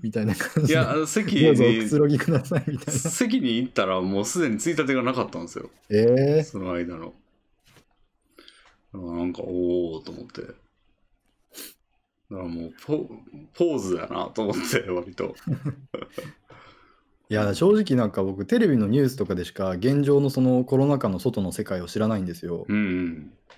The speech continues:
Speaker 1: テレビのニュースとかでは、その、マスクにのれんみたいな風になってるやつあるじゃないですか。食べれる君、
Speaker 2: うん。
Speaker 1: 喋れる君だっけ？
Speaker 2: あー。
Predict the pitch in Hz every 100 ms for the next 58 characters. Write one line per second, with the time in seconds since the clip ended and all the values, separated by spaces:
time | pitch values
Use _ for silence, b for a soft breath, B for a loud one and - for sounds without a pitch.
0 | - 254 240 143 131 147 139 - 95 92
1 | 101 98 87 - 95 90 90 90 90 175
2 | 175 - _ _ _ _ _ _ 127 170
3 | - 110 98 95 101 98 92 95 120 147
4 | 147 139 95 85 90 87 90 - 85 82
5 | 85 90 87 - - - 156 - - 104
6 | 127 120 110 123 120 110 131 127 131 113
7 | 92 92 95 92 92 90 87 87 -